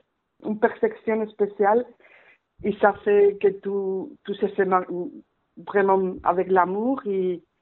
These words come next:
moi, je l'utilise aussi avec tous les ateliers que je fais de, de tout, de, de bougies, de créativité, de mandala. Et ces connexions, ça fait vraiment du bien à tous.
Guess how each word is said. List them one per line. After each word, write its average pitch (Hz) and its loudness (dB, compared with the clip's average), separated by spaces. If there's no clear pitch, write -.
moi, 214 4
je 226 2
l'utilise 226 0
aussi 226 -2
avec 196 0
tous 220 -4
les 214 2
ateliers 202 0
que 196 -2
je 180 -2
fais 196 0
de, 165 2
de 175 2
tout, 240 2
de, 165 4
de 175 0
bougies, 190 0
de 190 4
créativité, 190 0
de 185 2
mandala. 190 0
Et 196 -4
ces 208 6
connexions, 220 -4
ça 202 -2
fait 196 2
vraiment 202 0
du 202 -2
bien 208 4
à 175 0
tous. 180 -6